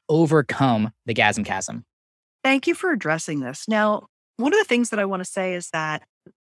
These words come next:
Speaker 2: this is about penetration intercourse.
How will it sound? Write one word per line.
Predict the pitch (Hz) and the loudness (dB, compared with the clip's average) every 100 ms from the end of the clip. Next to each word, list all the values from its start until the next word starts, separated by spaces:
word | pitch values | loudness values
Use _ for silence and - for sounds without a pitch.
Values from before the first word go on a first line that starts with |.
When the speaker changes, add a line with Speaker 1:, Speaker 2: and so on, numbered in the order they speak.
| _ | _
Speaker 2:
this | 202 285 | -4 -2
is | 359 - | -2 -6
about | - 190 175 175 185 - _ _ _ _ - | -2 2 4 2 0 -6 _ _ _ _ -6
penetration | 208 220 214 - 185 185 - 170 170 170 _ - | 0 0 0 0 -2 -2 -4 -6 -8 -12 _ -2
intercourse. | 190 165 - 151 - - - | 2 2 0 -8 -8 -8 -8